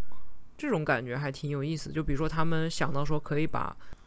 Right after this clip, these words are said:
鞋，就是把手机装到鞋里面往下丢去获取信号，但他们并不知道这件事情能不能成功。那么作为一个游戏里面，这个感觉还不是特别常见吧，我不知道，就是好像一般说你，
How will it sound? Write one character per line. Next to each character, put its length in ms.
鞋， 400
就 120
是 100
把 120
手 220
机 160
装 200
到 100
鞋 300
里 100
面 180
往 180
下 120
丢 360
去 140
获 180
取 80
信 240
号， 240
但 140
他 100
们 120
并 200
不 80
知 60
道 100
这 140
件 100
事 180
情 400
能 140
不 60
能 120
成 280
功。 240
那 100
么 100
作 140
为 100
一 40
个 60
游 160
戏 220
里 100
面， 300
这 180
个 140
感 200
觉 120
还 140
不 180
是 100
特 180
别 320
常 280
见 240
吧， 120
我 60
不 120
知 80
道， 320
就 140
是 200
好 140
像 120
一 60
般 160
说 200
你， 200